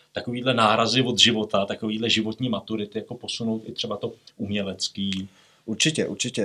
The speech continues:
Speaker 2: Já si myslím, dokonce nějaká teorie tvrdí, že jsou takový sedmiletý cykly, jo, v tom
Speaker 1: Mhm,
Speaker 2: životě,
Speaker 1: mhm,
Speaker 2: jo.
Speaker 1: ano.
Speaker 2: Eh, em, já jsem jednou takhle si promítal zpátky svůj život a
Speaker 1: Ano.
Speaker 2: teď jsem tam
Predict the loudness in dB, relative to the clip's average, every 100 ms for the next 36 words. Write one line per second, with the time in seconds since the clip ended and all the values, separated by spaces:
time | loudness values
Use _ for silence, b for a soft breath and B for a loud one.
0 | 0 0 0 0 0 -2 -4 b b -10
1 | -4 0 4 4 4 2 2 2 0 -2
2 | -4 -2 -2 0 -2 -2 0 2 4 2
3 | 2 -2 -4 -4 -6 -4 -4 -2 -2 -2
4 | -4 -4 -6 -10 B B -14 -10 -6 -4
5 | -4 -4 -2 0 0 0 -4 -6 -6 -6
6 | -4 -4 -2 0 -2 -6 -16 -18 -18 -18
7 | -20 -18 -6 -4 2 2 2 -4 -8 -6
8 | -4 -2 0 2 0 0 0 0 -2 -6
9 | -4 -2 0 0 0 0 -4 -4 0 0